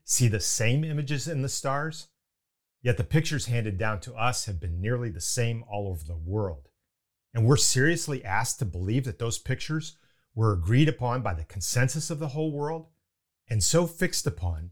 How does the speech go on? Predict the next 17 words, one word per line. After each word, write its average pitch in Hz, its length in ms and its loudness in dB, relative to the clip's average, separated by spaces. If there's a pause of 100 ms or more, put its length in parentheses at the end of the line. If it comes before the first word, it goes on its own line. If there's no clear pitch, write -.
(440)
and 117 180 4
rigidly 151 580 2
adhered 113 420 2
to 78 280 -6 (440)
that 104 100 -4
the 101 80 0
results 135 420 2
of 123 80 -4
their 104 100 -4
contemplation 120 840 -4
have 95 180 -4
been 95 140 -4
the 90 80 -4
basis 117 500 0
of - 120 -10
human 98 260 -2
thought 117 480 -2